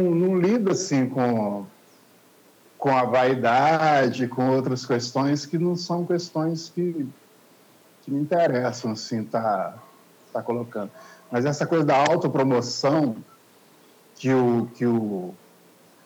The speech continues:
às vezes você tem textos geniais, mas vai, né, se vo-, você se beneficia daquilo porque o texto é genial, mas você já coloca na intenção de que ali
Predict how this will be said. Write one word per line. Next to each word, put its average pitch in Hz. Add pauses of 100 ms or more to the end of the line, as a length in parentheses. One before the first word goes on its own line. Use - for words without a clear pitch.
(300)
às 160
vezes 220
você 262
tem 277
textos 247
geniais, 196
mas 175
vai, 196 (400)
né, 202
se 214
vo-, 190
você 175
se 196
beneficia 196
daquilo 147 (380)
porque 156
o 143
texto 143
é 135
genial, 156
mas 202
você 196
já 202
coloca 190
na 208
intenção 185
de 190
que 196
ali 175